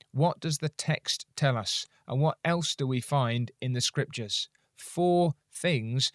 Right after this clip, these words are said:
that belong to the bright part of this inheritance. We are heirs of God, and who can tell what God is?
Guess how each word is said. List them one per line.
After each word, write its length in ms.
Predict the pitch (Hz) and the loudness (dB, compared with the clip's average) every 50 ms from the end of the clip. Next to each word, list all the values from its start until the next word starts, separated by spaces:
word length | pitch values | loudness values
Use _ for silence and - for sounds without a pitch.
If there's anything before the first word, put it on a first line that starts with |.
| _ _ _ | _ _ _
that 160 | - 120 - | -6 -4 -2
belong 400 | - 127 127 135 143 143 139 131 | 0 2 2 4 4 2 2 2
to 80 | 127 123 | 0 0
the 140 | 113 117 | -2 -2
bright 500 | 113 - - 139 143 147 151 - - _ | -4 -4 -2 0 2 2 2 0 -2 _
part 380 | - - 117 113 113 117 - - | -8 -6 -4 -2 -2 -2 -4 -6
of 160 | - 120 113 98 | -8 -8 -6 -4
this 220 | 120 120 - - | -4 -4 -4 -4
inheritance. 840 | 117 113 110 127 120 120 113 - - 104 95 80 - - - - - _ _ _ _ _ _ | -4 -4 -2 -2 0 0 -2 -4 -8 -10 -12 -12 -12 -12 -12 -14 -16 _ _ _ _ _ _
We 180 | - 120 113 113 | -6 -2 -2 0
are 160 | 110 104 - _ _ | -2 -2 -4 _ _
heirs 420 | - 143 147 147 151 156 147 - - - _ | 2 4 4 4 4 4 2 2 -2 -4 _
of 240 | - 131 120 123 - | -4 -4 -4 -4 0
God, 380 | - 127 135 151 190 208 208 - _ _ _ _ _ _ _ _ | 2 4 6 6 4 2 0 -6 _ _ _ _ _ _ _ _
and 160 | - - 104 90 | -10 -10 -4 0
who 220 | 85 147 175 180 | 2 2 2 2
can 220 | 156 - 170 170 | 0 -2 -2 0
tell 280 | 147 - 147 143 143 143 | 2 2 4 4 4 4
what 220 | 143 143 - 123 | 4 2 0 0
God 240 | 123 123 120 117 107 | 0 0 0 0 0
is? 300 | 107 101 95 - - - | -4 -6 -6 -8 -8 -10